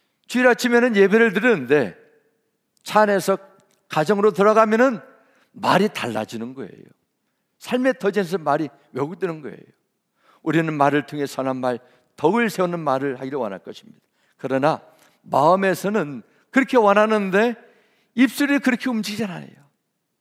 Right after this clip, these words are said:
때때로 이러한 일이 반복되다가 "에따, 뭐 해도 안 되는데" 무시하면서 습관적으로 받아들인 것입니다. 이것이 모든 사람들이 말로 넘어가는 거예요. 세상 사람들은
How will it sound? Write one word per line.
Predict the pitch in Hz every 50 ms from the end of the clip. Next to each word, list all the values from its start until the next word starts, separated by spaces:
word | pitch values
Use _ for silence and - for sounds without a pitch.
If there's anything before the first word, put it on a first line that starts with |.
| _ _ _ _ _ _ _ _ _ _
때때로 | - 214 196 - 202 180 180
이러한 | 175 160 143 156 151 151
일이 | 147 139 143
반복되다가 | - - 127 123 123 120 117 _ - 127 107 110 104 92 101 90 - _ _ _ _ _ _ _ _ _ _ _ _
"에따, | - - - - _ _ 170 156 147
뭐 | 139 135 135 135 135
해도 | 135 135 180 165 170
안 | 147 127 127
되는데" | 127 139 147 143 139 123 113 113 107
무시하면서 | 110 131 143 - - 165 156 160 156 156 - - 170 196 196 _ _ _ _ _
습관적으로 | _ - 226 - _ 240 233 214 196 185 175 170 170
받아들인 | - 123 127 117 127 123 120 123 151 139 120
것입니다. | 107 98 - 101 87 85 80 _ _ _ _ _ _ _ _ _ _ _ _
이것이 | - 135 135 117 139
모든 | 127 123 135 147 170 180 220 208
사람들이 | 175 170 175 180 180 180 170 175 214 240 220 - _ _ _ _ _ _
말로 | 143 139 139 160 180 202 208 202 196 196 196 185 131 - _ _ _ _ _ _ _ _ _ _
넘어가는 | - 131 139 139 139 135 127 131 127 143 156 120
거예요. | 92 80 78 76 _ _ _ _ _ _ _ _ _ _ _ _ _ _ _ _ _ _
세상 | _ - 139 123 151 147 143
사람들은 | 127 - 143 147 156 156 151 147 156 196 175 110 87